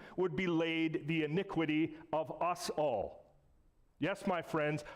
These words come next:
hundreds of years prior to the cross,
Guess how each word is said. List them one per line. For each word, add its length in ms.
hundreds 800
of 180
years 380
prior 480
to 120
the 80
cross, 540